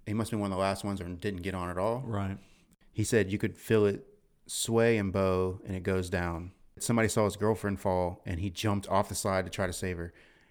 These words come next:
Speaker 1: There are a million stories like that. And I said, "There's not a million stories.
Speaker 2: I, I don't
Speaker 1: There's
Speaker 2: think
Speaker 1: only
Speaker 2: that,
Speaker 1: thirty-two
Speaker 2: that's,
Speaker 1: people."
Speaker 2: that's, uh,
Speaker 1: <laughs>
Speaker 2: that's
Speaker 1: Uh,
Speaker 2: not that common of a story.
Speaker 1: Do you know about the principal,
Speaker 2: Mm-mm.
Speaker 1: Lars Christensen?
Speaker 2: No.
Speaker 1: Principal Lars Christensen was in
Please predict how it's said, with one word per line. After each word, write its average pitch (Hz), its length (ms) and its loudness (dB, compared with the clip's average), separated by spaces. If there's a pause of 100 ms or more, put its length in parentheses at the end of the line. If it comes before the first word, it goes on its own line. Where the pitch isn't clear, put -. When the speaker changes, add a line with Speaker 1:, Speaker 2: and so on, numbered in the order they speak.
(160)
Speaker 1:
There 104 140 4
are 98 40 6
a 95 60 2
million 107 400 4
stories 98 420 2
like 85 200 -6
that. 85 320 -4 (200)
And 71 80 -8
I 76 40 -6
said, 67 320 -8 (1500)
"There's 104 140 -2
not - 120 -12
a - 40 -16
million - 220 -16
stories. - 180 -8
Speaker 2:
I, 117 140 2
I 110 60 4
don't 110 100 6
Speaker 1:
There's 110 120 4
Speaker 2:
think 110 140 4
Speaker 1:
only - 40 4
Speaker 2:
that, 113 240 10
Speaker 1:
thirty-two 117 400 6 (120)
Speaker 2:
that's, 110 300 0
Speaker 1:
people." 190 180 4
Speaker 2:
that's, - 0 -
uh, 120 440 6 (100)
Speaker 1:
<laughs> - 720 -14
Speaker 2:
that's 92 140 0
Speaker 1:
Uh, 127 160 4
Speaker 2:
not 110 100 0
that 117 240 6
common 101 300 -2
of 98 100 -6
a 95 40 -4
story. 98 420 -4 (600)
Speaker 1:
Do 107 80 -4
you 110 60 2
know 110 60 2
about 98 200 4
the 95 80 -4
principal, 104 500 -6 (100)
Speaker 2:
Mm-mm. 101 280 -4
Speaker 1:
Lars 101 220 0
Christensen? 104 500 -6 (120)
Speaker 2:
No. 104 260 -2
Speaker 1:
Principal 139 300 4
Lars 147 180 6
Christensen 113 320 0
was 104 100 2
in 95 240 2